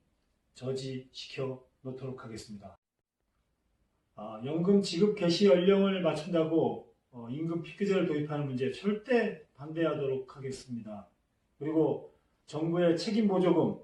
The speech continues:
보수 예산의 최소한 사 퍼센트 이상 반영해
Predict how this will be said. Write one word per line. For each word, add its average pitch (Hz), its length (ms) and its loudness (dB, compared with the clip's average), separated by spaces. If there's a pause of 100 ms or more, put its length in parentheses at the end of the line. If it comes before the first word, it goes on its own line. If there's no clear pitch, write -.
(140)
보수 208 300 2
예산의 185 440 2
최소한 196 400 -2
사 139 200 -8
퍼센트 147 380 -4
이상 147 400 -4 (160)
반영해 147 640 -6